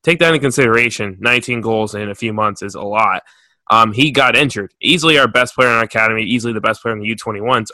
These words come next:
arguably one of the best players in the U twenty-threes. Um, I mean, you can, you can say probably Sean Longstaff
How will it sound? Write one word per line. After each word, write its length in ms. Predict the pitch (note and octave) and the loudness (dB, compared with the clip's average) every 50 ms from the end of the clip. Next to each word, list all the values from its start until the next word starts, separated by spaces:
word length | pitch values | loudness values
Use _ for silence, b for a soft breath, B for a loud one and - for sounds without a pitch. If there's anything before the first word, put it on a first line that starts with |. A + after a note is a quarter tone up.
| _ | _
arguably 500 | A#2+ B2+ D3 D#3 B2+ A#2+ A#2+ A2 B2+ B2 | 2 2 2 2 0 -6 -6 -2 -2 -2
one 160 | A#2 A#2 A#2 A#2 | 0 0 -2 -2
of 60 | A2+ | -2
the 80 | A2+ | -2
best 260 | - A2+ A2 - - _ | 0 0 -2 -2 -4 _
players 240 | A#2+ A2+ A2+ G#2 | -2 -2 -2 -4
in 60 | A2 G#2+ | -4 -8
the 80 | A2 | -10
U 40 | G#2+ | -10
twenty-threes. 680 | - - A#2+ G#2+ G2+ G2 _ A#2 A#2 A2 G#2 G2+ - _ _ _ _ _ _ _ _ _ - | -10 -10 -10 -10 -10 -8 _ -6 -6 -6 -6 -10 -12 _ _ _ _ _ _ _ _ _ 0
Um, 380 | G#2+ A2 G#2+ G#2 G2+ G2+ - _ _ _ _ _ _ _ _ _ _ _ _ _ _ | 2 2 2 2 0 -4 -12 _ _ _ _ _ _ _ _ _ _ _ _ _ _
I 60 | - A2 | -10 -10
mean, 180 | G#2+ G#2 G#2 | -8 -8 -6
you 120 | G#2 A2+ G#2+ | -6 -6 -6
can, 260 | - A2 G#2 G2 - _ | -6 -8 -8 -8 -12 _
you 120 | - B2 | -6 -4
can 140 | A#2 B2 A2+ | -4 -4 -6
say 240 | - - B2 A#2 A2 | -2 0 0 0 2
probably 280 | - B2 A#2+ A#2 A2+ G#2 | 2 4 4 4 4 2
Sean 280 | - A#2+ A2+ A2+ A2 | 0 2 2 2 2
Longstaff 540 | G#2+ G#2+ G#2+ G#2+ G2+ - A2 G#2 G#2 - - | 2 0 0 -2 -2 -2 0 0 0 -2 -8